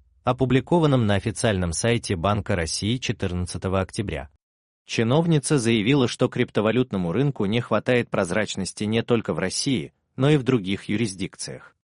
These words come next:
И указала на высокие риски производных криптопродуктов, таких как фьючерсы на биткоин или биржевые фонды. Проблема в том, что рынок является трансграничным.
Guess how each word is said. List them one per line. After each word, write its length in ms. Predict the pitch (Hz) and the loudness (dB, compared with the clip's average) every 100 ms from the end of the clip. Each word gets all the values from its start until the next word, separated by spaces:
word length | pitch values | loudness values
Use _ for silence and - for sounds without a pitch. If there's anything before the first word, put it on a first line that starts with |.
| _ _ _ | _ _ _
И 80 | - | 2
указала 580 | 127 110 98 85 127 160 | 2 4 0 2 2 2
на 120 | 131 | 2
высокие 540 | 113 117 139 139 110 98 | 2 2 2 0 0 0
риски 320 | 113 - 113 | 0 -2 -4
производных 640 | 92 101 87 101 98 92 | -2 -2 0 0 0 -2
криптопродуктов, 960 | - 98 - 87 - 82 139 - 131 - _ _ | -4 -8 -4 -4 -4 -2 -2 -2 -10 -10 _ _
таких 360 | 123 120 175 147 | -4 2 2 2
как 220 | 107 92 | -2 -4
фьючерсы 560 | - 120 127 131 - 98 | -2 -4 0 -2 0 -2
на 140 | 87 | -2
биткоин 560 | 73 - - 120 131 127 | -4 -8 0 2 2 2
или 240 | 127 131 | 2 2
биржевые 540 | 110 104 90 82 80 | 2 0 0 -2 -2
фонды. 440 | 80 - 78 69 64 _ _ _ _ _ _ | -4 -4 -4 -6 -12 _ _ _ _ _ _
Проблема 580 | 107 113 127 156 135 71 | -2 0 4 4 2 0
в 60 | |
том, 240 | - 131 131 | 0 2 2
что 240 | - 92 | 0 -2
рынок 360 | 90 131 131 - | 2 0 0 0
является 540 | 107 82 90 95 - | -2 0 0 0 -2
трансграничным. 960 | 90 110 95 85 95 78 - 71 64 | -2 -2 0 0 0 -2 -6 -10 -12